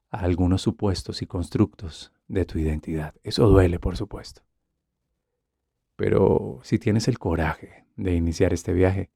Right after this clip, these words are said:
te vas a dar cuenta que los réditos, que la recompensa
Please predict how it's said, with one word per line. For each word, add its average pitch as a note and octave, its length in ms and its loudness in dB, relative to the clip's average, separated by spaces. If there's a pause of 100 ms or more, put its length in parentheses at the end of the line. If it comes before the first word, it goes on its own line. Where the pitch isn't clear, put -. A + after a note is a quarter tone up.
(640)
te - 120 -2
vas F#2+ 200 2
a F#2+ 60 2
dar F#2 160 4
cuenta F#2+ 320 -2
que F#2+ 160 -4
los E2+ 220 0
réditos, F2 720 0 (1000)
que D#2+ 760 2 (680)
la F#2+ 140 -2
recompensa E2+ 680 -2